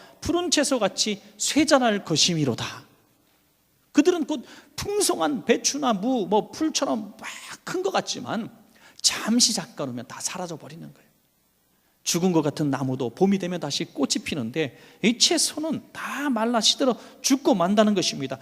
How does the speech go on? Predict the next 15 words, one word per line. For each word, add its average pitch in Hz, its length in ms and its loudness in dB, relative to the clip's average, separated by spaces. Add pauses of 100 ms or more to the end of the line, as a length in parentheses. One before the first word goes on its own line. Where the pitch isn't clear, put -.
(180)
여러분, 285 320 2 (320)
불평해서 233 1080 2
그러면 214 380 2
상황을 240 520 0
바꿀 - 320 -6
수 - 180 -4
있습니까? 143 600 -6 (960)
내가 240 240 8
불평한다고, 214 1080 2
분노한다고 220 920 0 (100)
상황이 277 460 0
호전되어집니까? 202 1080 2 (400)
아닙니다. 190 640 4 (220)
분노하고 240 720 4
불평하면 185 760 -2